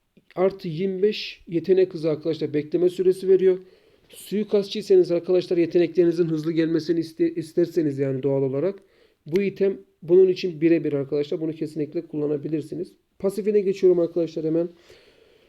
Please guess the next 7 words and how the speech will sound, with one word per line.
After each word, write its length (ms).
Bir 80
şampiyona 480
fiziksel 360
hasar 300
vermek 280
onun 180
zırhını 520